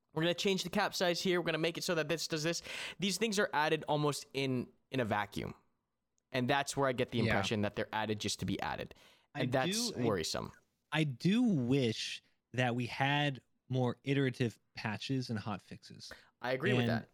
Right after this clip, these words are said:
Speaker 2: specifically towards gameplay loop and gameplay, or game modes, rather. Because some of these things, I feel like we've had to wait until huge content injection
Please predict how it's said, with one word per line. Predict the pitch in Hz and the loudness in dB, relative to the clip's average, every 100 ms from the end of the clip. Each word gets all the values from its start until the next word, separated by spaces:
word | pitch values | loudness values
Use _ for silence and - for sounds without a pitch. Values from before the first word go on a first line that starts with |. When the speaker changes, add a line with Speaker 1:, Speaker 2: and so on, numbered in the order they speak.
| - | -12
Speaker 2:
specifically | - - 131 - - 185 208 233 - 143 135 127 - | -10 -6 -4 -2 -2 0 0 0 0 2 2 0 -2
towards | - 139 120 - | 0 0 0 -2
gameplay | 139 151 139 123 101 92 | 0 0 0 0 0 -4
loop | 101 104 - - _ | -6 -8 -8 -16 _
and | - 117 110 | -6 -4 -2
gameplay, | 117 131 127 135 123 117 113 - 104 | -2 -2 0 2 2 2 -4 -8 -6
or | 117 | -4
game | - 127 120 | -2 -2 0
modes, | 113 98 - | -2 -6 -6
rather. | 92 85 64 - _ _ _ | -4 -4 -6 -16 _ _ _
Because | 127 - 131 123 - _ _ _ - | -4 0 0 0 -8 _ _ _ -6
some | - 208 | -2 2
of | 202 | 4
these | 160 - | 2 0
things, | - 147 165 175 160 - | 0 0 2 -2 -4 -4
I | 131 | -4
feel | 127 - 143 131 120 | -2 0 2 2 0
like | 113 117 | -4 -4
we've | 117 139 143 | 0 0 2
had | 127 151 135 | 0 -2 0
to | 127 | 0
wait | 113 131 135 | 2 0 0
until | 123 120 127 113 | -4 -4 -2 -2
huge | 104 - - 135 180 180 147 120 | -4 -12 -2 4 6 6 4 0
content | - 135 139 135 117 | 0 0 2 0 -2
injection | - 117 107 123 120 - 113 95 | -4 -4 -2 -2 -2 -4 -6 -6